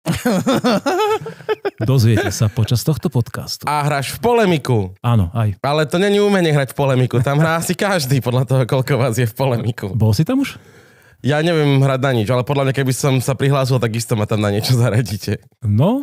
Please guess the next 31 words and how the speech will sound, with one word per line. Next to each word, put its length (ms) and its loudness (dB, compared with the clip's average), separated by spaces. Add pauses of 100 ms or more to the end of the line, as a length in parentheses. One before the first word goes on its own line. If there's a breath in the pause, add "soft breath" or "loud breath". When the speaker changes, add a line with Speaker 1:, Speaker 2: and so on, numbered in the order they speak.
Speaker 2:
skús. 400 -4 (180)
Speaker 3:
Tak 200 -2
kde 160 -2
dozadu. 500 0 (180)
Speaker 2:
OK, 380 0
môžeme 240 2
to 80 -2
vyskúšať. 400 -2 (120)
Speaker 1:
Môžem 200 0
Speaker 3:
Koľko 220 0
vás 180 0
tam 160 -2
je? 100 4
Speaker 1:
tamburinku? 760 -2
Speaker 2:
No, 240 0
no 200 2
veď 140 2
si 100 -2
nás 140 2
videl 240 2
nedávno, 360 4
tak 260 -4
Speaker 3:
A 140 -2
ja 80 2
vás 160 0
nerátam, 400 0
kto 100 0
by 80 -2
vás 140 0
rátal? 320 -2 (160)
Speaker 2:
Fakt? 380 -6